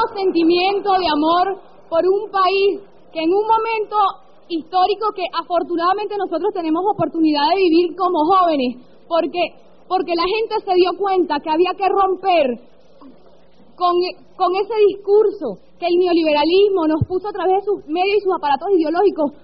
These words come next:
para embrutecernos, para alabar al imperio, al estadounidense, a los pequeños imperios de Europa, para querer ser como ellos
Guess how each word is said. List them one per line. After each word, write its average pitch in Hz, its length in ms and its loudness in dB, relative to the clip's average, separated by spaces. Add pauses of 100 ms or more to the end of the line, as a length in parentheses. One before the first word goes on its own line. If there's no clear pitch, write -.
(140)
para 320 200 2
embrutecernos, 294 1000 2 (320)
para 302 260 2
alabar 311 460 2 (140)
al 320 160 -4
imperio, 277 720 2 (160)
al 285 160 -4
estadounidense, 294 800 -2
a 277 80 -2
los 277 80 -2
pequeños 277 400 -2
imperios 302 480 0
de 320 60 2
Europa, 277 500 2 (220)
para 302 200 0
querer 339 460 0
ser 359 240 -2
como 320 320 0
ellos 330 320 2